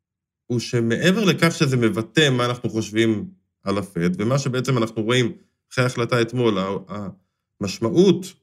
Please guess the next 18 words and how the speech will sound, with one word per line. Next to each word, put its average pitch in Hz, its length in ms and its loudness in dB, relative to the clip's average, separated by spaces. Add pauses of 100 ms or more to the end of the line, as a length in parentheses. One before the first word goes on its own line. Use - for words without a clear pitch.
(120)
שהתשואות 104 1080 -6
על 139 60 0
החלקים 117 400 0
הקצרים 123 680 0 (480)
עולות 139 380 4
יותר 156 380 4
מהר 131 500 2
מהחלקים 107 560 -2
הארוכים, 143 300 2
זה 139 120 2
בעצם 127 340 -2
מה 123 120 -2
זה 123 100 -2
אומר? 101 240 -4
זה 104 100 -10
אומר 117 140 -4
שהשוק 135 440 -6
מאמין 170 420 4